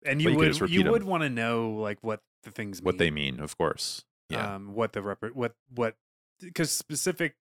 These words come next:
Speaker 1: things need to be on them to represent very specific things.
Speaker 2: Yeah. Uh, yeah. I think so. I don't know. I've never read tarot before.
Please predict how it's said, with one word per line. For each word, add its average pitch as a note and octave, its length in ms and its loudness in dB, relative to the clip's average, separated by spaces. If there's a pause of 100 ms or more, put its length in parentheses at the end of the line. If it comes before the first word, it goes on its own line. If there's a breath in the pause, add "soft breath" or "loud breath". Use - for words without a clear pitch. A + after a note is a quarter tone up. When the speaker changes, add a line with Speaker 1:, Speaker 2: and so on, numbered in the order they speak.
(120)
Speaker 1:
things C#3+ 400 -2
need A#2+ 220 -4
to A2+ 80 -6
be A#2 160 -4
on G#2+ 240 -4
them G#2 200 -6
to A2+ 200 -8
represent G#2 640 -6
very G2+ 260 -6
specific G2+ 480 -12
things. - 420 -20 (280)
Speaker 2:
Yeah. F2 580 2 (460)
Uh, F2 60 2
yeah. E2 260 2 (920)
I E2+ 100 -4
think F#2 240 -2
so. A1 300 -4 (380)
I D#2 100 -6
don't C#2+ 120 -8
know. A#1+ 60 -10
I've B1 100 -16
never C2+ 140 -8
read A#1+ 200 -10
tarot B1 240 -10
before. - 400 -12